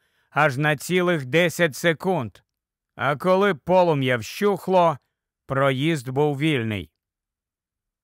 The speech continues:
Він погнав далі, знову бадьорий, сторожкий, і забув зовсім про всі свої болячки. Гнав якнайшвидше. Він прагнув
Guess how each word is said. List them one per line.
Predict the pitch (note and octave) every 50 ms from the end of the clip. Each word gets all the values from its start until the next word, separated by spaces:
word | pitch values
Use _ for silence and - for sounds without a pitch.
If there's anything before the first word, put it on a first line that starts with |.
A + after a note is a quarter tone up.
| _ _ _ _ _ _
Він | - A2+ C3 F3 G#3 G#3 G3
погнав | - - F#3 G3+ F#3+ D3 D#3+ F#3 G#3 G#3 G3+ E3+
далі, | D3 C#3 G3 A3 G3+ F3+ C#3+ A#2+ G#2 D2 - _ _ _ _ _ _ -
знову | G#2 G2+ G#2 C3 D3+ D#3+ D#3+ D3 C#3 C3
бадьорий, | A#2+ A#2+ B2+ A#2 A2+ A#2 E3+ G3 F#3+ E3+ D#3 C3 A#2+
сторожкий, | - - - C#3+ C3 B2+ C3 B2 - - - - F#3+ F#3+ F3+ E3 B2+ - _ _ _ _ _ _ _
і | - D3 D#3+ D#3+
забув | B2+ C#3+ E3 D#3+ D#3 D3+ G#3 A3 G3+ E3+
зовсім | D3+ A#2+ B2 D3+ G3 G#3+ G#3 D#3+ - - F3+ F3 E3+ C3+
про | - D3+ E3+ E3+
всі | C3+ - - F#3 G3 F#3
свої | D#3 - E3+ F3 F3+ F3 F3 F3
болячки. | D#3 E3 F3+ F3+ F#3+ F#3+ F3+ C#3+ - - - - A2+ E2 - - _ _ _ _ _ _ _ _ -
Гнав | A2+ G#2 - B2+ C3 D3 E3+ F#3 F3+ F3+ E3
якнайшвидше. | E3 E3+ E3+ E3+ - - - F3+ F3 F3 E3 C3+ - - F3 G#3 F#3+ D#3+ B2 - - - B2+ F#2+ F2+ - _ _ _ _ _ _ _ _ _ _
Він | - F#2 F#2+ G#2 G#2+ G2
прагнув | - - C3+ D#3 F3 F3+ E3 C3 C#3+ D#3 D#3 D#3 D3 C3 A2